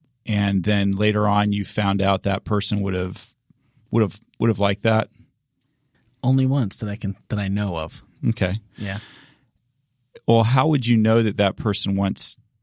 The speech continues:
Speaker 1: wants the kiss is you'd have to ask. And also, you'd have to know them. And, and a part of, and, and I use that analogy because if you <laughs> read Song, if you read Song of Songs,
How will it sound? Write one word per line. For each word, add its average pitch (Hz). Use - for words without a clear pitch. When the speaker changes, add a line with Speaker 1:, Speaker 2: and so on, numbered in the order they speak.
Speaker 1:
wants 104
the 95
kiss 113
is 101
you'd 110
have 110
to -
ask. 90
And 113
also, 113
you'd 107
have 120
to 104
know 98
them. 95
And, 107
and 113
a 110
part 151
of, 113
and, 110
and 117
I 113
use 139
that 123
analogy 120
because 107
if -
you 120
<laughs> 120
read 139
Song, 123
if 107
you 110
read 143
Song 160
of 135
Songs, 120